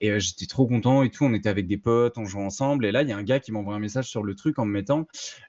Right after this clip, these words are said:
euh, « Tiens, il y a le deuxième niveau deux cents qui vient d'arriver. Et, euh, du coup, euh, regarde sur cette chaîne, euh, euh, il y a un combat entre les deux. » Parce qu'il y avait que deux, euh, niveaux deux cents. Donc moi, je clique dessus, je dis, « Ouais, les gars, regardez, ça va être ouf et tout. »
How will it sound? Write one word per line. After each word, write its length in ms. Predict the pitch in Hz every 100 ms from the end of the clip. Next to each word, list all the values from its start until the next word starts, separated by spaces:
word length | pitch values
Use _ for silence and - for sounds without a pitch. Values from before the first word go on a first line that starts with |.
| -
euh, « 560 | 107 104 101 98 90 60
Tiens, 180 | 147 151
il 80 | 135
y 40 |
a 40 |
le 60 | 101
deuxième 260 | 120 123 135
niveau 240 | 120 123
deux 140 | 113
cents 180 | 110 139
qui 140 | 131 107
vient 160 | 107
d'arriver. 640 | 101 101 101 139 151 104 101
Et, 40 |
euh, 160 | 98 98
du 140 | 98
coup, 220 | - 156
euh, 40 | 113
regarde 300 | 107 120 135
sur 160 | 110
cette 160 | - 110
chaîne, 400 | - 143 156 104 -
euh, 460 | 107 104 104 101 101 _ - - 131 - -
euh, 80 | 110
il 80 |
y 40 | 110
a 60 |
un 60 | 110
combat 260 | - 120 147
entre 260 | 139 -
les 100 | 131
deux. » 160 | 120 113 113
Parce 100 | -
qu'il 140 | 110
y 40 |
avait 140 | 104 104
que 80 | 120
deux, 400 | 104 139 151 143
euh, 120 | 117
niveaux 240 | 113 110 117
deux 140 | 123
cents. 240 | 117 120
Donc 220 | 110 98 104
moi, 220 | 117 120
je 140 | 104
clique 220 | 98 110
dessus, 260 | 101 110 139
je 60 | 120
dis, « 100 | 101
Ouais, 160 | 113
les 120 | 107 104
gars, 160 | 117
regardez, 340 | 107 101 104 117
ça 140 | 107
va 80 | 92
être 100 | -
ouf 220 | 131 117 113
et 60 |
tout. » 280 | 98 127